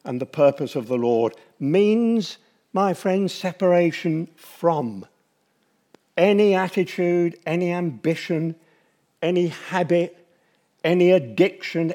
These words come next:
any relationship, anything that dishonors the Lord. Examine yourself.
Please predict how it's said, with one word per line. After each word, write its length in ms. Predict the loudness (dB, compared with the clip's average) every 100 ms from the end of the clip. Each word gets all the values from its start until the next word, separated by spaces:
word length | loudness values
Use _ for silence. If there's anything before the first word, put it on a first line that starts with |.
| -2
any 260 | 0 0
relationship, 1080 | 2 2 2 2 2 0 -6 -6 -2 -4 -4 -18 _ _ _ _ 0
anything 760 | 2 6 6 4 2 2 2 0
that 360 | -2 -6 0
dishonors 680 | 2 2 0 -4 -2 -4 -2
the 120 | -2
Lord. 400 | 0 0 -2 -8 -18 _ -6
Examine 800 | -6 -4 -8 -4 -2 0 -2 -4 -14 _ _
yourself. 800 | -4 -4 -4 -4 -6 -8 -20